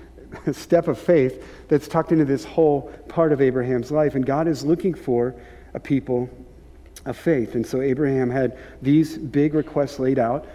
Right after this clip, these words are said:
and was called to do these two big commandments, "Go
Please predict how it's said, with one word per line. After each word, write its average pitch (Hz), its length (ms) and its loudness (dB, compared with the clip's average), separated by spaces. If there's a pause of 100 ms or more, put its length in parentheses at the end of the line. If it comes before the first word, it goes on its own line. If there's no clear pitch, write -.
(160)
and 135 120 -2
was 131 140 -2
called 143 320 -6
to 151 80 -10
do 135 160 0
these 127 240 -2
two - 180 -4
big 120 300 -2
commandments, 131 540 -4
"Go 147 480 0